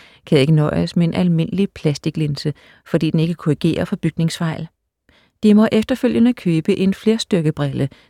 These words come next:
til mellem to tusind og ti tusind kroner. I dag er udviklet en ny plastiklinse til indoperation,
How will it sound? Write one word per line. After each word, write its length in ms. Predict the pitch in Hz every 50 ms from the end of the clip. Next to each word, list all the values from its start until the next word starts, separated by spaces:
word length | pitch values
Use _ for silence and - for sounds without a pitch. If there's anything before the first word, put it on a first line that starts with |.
| _ -
til 140 | - 160
mellem 280 | 147 143 - - 135 147
to 280 | - - - 175 156 - -
tusind 420 | - 196 - - - - 98 - -
og 120 | 214 -
ti 180 | - - 196 - -
tusind 260 | - - - 190 180
kroner. 360 | - - 160 147 151 156 160 - _ _ _ _ _ _ _ _ _ _ _ _ _ _ _ _ _ _ _ _ _ -
I 80 | 220 220
dag 240 | 247 240 269 269
er 60 | 254 -
udviklet 540 | - 180 170 - 208 196 - 208 214 214 - -
en 220 | 220 214 190 165
ny 140 | 170 180 - _ -
plastiklinse 840 | - - 147 143 - - 165 - 156 156 147 143 - - 165 160 - _ -
til 140 | - 196 - -
indoperation, 800 | 190 202 - 175 160 - 147 139 - - 151 123 - - -